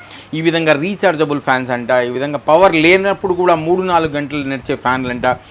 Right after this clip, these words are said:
ఈ విధంగా లాస్ట్ వీడియోలో చాలా ప్రొడక్ట్స్ అనేవి మనము సమ్మర్కి గురించి చూపించడం జరిగింది. అదేవిధంగా ఇప్పుడు మనకి ఏదైతే మాన్సూన్, ఏదైతే వర్షాకాలం ఉందో,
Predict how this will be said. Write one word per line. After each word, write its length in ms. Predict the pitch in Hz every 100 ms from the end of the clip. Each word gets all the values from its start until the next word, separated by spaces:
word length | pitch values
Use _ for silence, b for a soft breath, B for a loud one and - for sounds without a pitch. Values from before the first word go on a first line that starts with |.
| B B
ఈ 60 | 190
విధంగా 260 | 208 226
లాస్ట్ 320 | 202 180 185 180
వీడియోలో 320 | 185 196 190
చాలా 380 | 190 170 180 208
ప్రొడక్ట్స్ 420 | 196 175 175 175
అనేవి 240 | 160 165
మనము 540 | 160 147 139 139 135 127
సమ్మర్కి 440 | 139 143 156 165 143
గురించి 480 | 123 139 143 139 131
చూపించడం 420 | 135 135 127 135 127
జరిగింది. 440 | 123 120 123 214 B B B
అదేవిధంగా 580 | 147 202 226 196 196 214
ఇప్పుడు 580 | 175 151 185 262 170 110 117
మనకి 340 | 143 170 156 127
ఏదైతే 460 | 139 175 180 180 190
మాన్సూన్, 580 | 135 147 190 185 196 120 -
ఏదైతే 220 | 131 139
వర్షాకాలం 640 | 147 123 - 180 156 147 135
ఉందో, 260 | 127 156